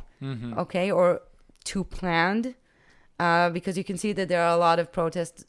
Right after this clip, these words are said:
Speaker 2: in the country now, and a lot of them are planned or try to plan. And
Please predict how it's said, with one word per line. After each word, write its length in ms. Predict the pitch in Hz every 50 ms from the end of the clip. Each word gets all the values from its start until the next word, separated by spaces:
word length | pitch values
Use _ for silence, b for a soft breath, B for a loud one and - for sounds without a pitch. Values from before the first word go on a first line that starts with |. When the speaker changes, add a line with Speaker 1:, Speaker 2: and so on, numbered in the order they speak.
| _ _ _
Speaker 2:
in 160 | - 190 190
the 80 | 175 175
country 380 | - - 180 175 - - 170 170
now, 260 | 175 180 185 190 190
and 100 | 180 170
a 40 | 165
lot 180 | 170 165 165
of 120 | 170 160 151
them 160 | 165 165 160
are 120 | 156 151
planned 560 | - _ - - 175 165 156 156 160 165 180
or 160 | 175 160 156 147
try 360 | - - - 190 165 165 175
to 80 | 165
plan. 500 | - - - - 175 170 165 165 170 170
And 180 | 170 170 165